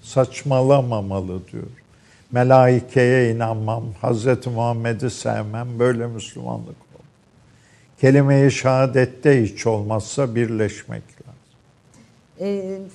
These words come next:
Speaker 2: solcu sağcı laylomlardan çektiğim kadar hiçbir şeyden çekmedim diyorsunuz.
Speaker 1: <laughs> O şaka.
Speaker 2: Şaka, e, o, o, olarak.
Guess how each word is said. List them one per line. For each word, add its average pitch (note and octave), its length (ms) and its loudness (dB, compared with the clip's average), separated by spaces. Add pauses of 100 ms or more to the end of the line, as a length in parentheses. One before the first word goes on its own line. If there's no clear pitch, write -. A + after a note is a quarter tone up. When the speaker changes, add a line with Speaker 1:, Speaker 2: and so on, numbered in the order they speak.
Speaker 2:
solcu C4 300 4
sağcı B3 460 0
laylomlardan A#3 880 4
çektiğim A#3 420 -6
kadar G3 300 -2
hiçbir - 200 -16
şeyden F#3 400 -6
çekmedim C#3+ 640 -8 (540)
diyorsunuz. D3 380 -2 (120)
Speaker 1:
<laughs> B2 80 -2
O B2 180 6
şaka. - 320 -6 (420)
Speaker 2:
Şaka, D3 440 0
e, C3+ 300 -2
o, A#2 380 -4
o, B2 300 -2 (140)
olarak. C#3+ 380 -2